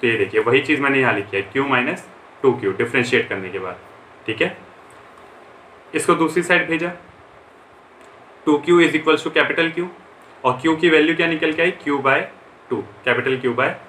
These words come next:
two। इसका मतलब हमारा force maximum कब होगा? जब हमारे Q की value, small Q की value कितनी होगी? Q by two। ऐसे में अगर दूसरे charge को देखें, अगर पहले charge को A मानते हो तो उसके ऊपर कितना charge है? Q by two। और दूसरे पे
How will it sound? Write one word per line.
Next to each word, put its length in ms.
two। 100
इसका 320
मतलब 580
हमारा 360
force 360
maximum 440
कब 200
होगा? 260
जब 200
हमारे 380
Q 220
की 100
value, 440
small 320
Q 140
की 80
value 240
कितनी 240
होगी? 280
Q 160
by 120
two। 160
ऐसे 240
में 100
अगर 180
दूसरे 300
charge 260
को 100
देखें, 260
अगर 180
पहले 260
charge 200
को 120
A 160
मानते 240
हो 60
तो 80
उसके 160
ऊपर 120
कितना 280
charge 240
है? 140
Q 140
by 200
two। 100
और 140
दूसरे 260
पे 160